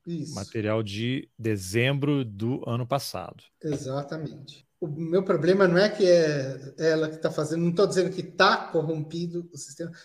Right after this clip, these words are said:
Speaker 1: eu tô dizendo o seguinte: isso poderia tá entre os motivos que ele fala,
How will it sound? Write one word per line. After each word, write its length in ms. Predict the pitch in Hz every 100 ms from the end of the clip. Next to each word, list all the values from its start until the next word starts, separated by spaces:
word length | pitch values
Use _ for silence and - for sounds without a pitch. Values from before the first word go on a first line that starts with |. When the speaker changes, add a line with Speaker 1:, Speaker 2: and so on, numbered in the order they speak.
| -
Speaker 1:
eu 80 | -
tô 100 | 160
dizendo 200 | 175 180
o 40 |
seguinte: 460 | - 151 - - _
isso 280 | 190 - -
poderia 560 | 208 190 185 175 196 202
tá 600 | - 175 180 185 - -
entre 300 | 185 196 214
os 100 | 185
motivos 480 | 196 180 208 208 -
que 80 | 262
ele 140 | 285
fala, 520 | - 220 214 147 135